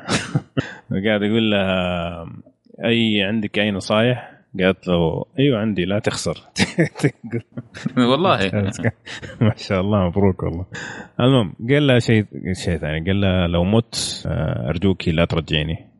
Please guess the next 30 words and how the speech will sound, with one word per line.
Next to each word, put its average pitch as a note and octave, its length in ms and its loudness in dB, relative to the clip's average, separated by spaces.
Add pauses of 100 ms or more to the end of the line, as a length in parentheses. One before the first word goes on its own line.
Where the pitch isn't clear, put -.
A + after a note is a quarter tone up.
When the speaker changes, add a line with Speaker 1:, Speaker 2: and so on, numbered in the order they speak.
(300)
Speaker 1:
أوكي. - 300 0 (840)
فقالت G#2 420 2
له: A#2 60 4
"أنا A2+ 100 4
ما A#2+ 160 4
أشتغل F2 340 0
عندك E2 400 -2
يا - 320 -2
جون D#2 120 0
سنو. - 280 -4 (640)
أنا F2 180 2
اللي E2 460 2
يقول F2+ 200 0
لي F2+ 120 4
هو F#2+ 280 2
ال-، D2+ 600 -2
لورد F#2 200 2
أوف F#2 180 -2
لايت A#2+ 440 -2
هو A#2 140 2
اللي F2+ 160 -2
أسويه." - 340 -6 (260)
أوكي. F2+ 320 0 (800)
الشيء E3 280 0
اللي A#2+ 120 2
مرة A#2 300 0
عجبني F#2+ 540 0
في E2 200 -4
المشهد E2 480 -2
هذا F#2 380 0